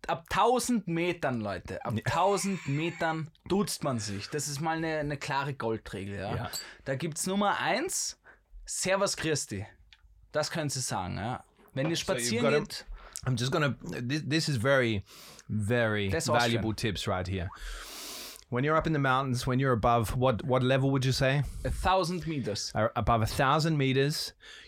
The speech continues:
Speaker 2: you can use the, the terms Servus.
Speaker 1: Nein, nein,
Speaker 2: Grü-
Speaker 1: nein, da duzt man sich. Das musst du jetzt mal für die Englisch-, äh, englischen Listeners hier
Speaker 2: Okay,
Speaker 1: erklären.
Speaker 2: you have to do it.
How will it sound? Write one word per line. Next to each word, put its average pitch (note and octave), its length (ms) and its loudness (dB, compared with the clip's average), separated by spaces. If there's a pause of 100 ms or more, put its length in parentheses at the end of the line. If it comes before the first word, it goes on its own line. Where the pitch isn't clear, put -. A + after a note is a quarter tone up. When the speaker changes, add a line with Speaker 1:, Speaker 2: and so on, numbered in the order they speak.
Speaker 2:
you A2+ 160 0
can E3 500 2
use C#3 460 2
the, A2+ 360 2
the A#2 160 2
terms B2+ 560 0 (560)
Servus. A#2+ 1040 0 (1080)
Speaker 1:
Nein, F3+ 160 2
nein, G3+ 100 6
Speaker 2:
Grü- - 20 6
Speaker 1:
nein, F3 220 6
da D3+ 120 2 (120)
duzt A#3+ 380 2
man C3 160 0
sich. G2+ 240 -4
Das C3+ 160 -4
musst F3+ 180 -2
du G3 40 -2
jetzt E3 100 -6
mal F#3+ 100 0
für G3+ 140 -4
die F#3+ 120 0
Englisch-, F#3 300 -2 (140)
äh, D#3+ 200 0
englischen F3+ 420 -2
Listeners C#3+ 480 0
hier A#2+ 100 0
Speaker 2:
Okay, A2+ 220 2
Speaker 1:
erklären. A2+ 80 2
Speaker 2:
you A2 80 2
have D3+ 280 2
to B2 80 -2
do F2+ 240 0
it. D2 80 -2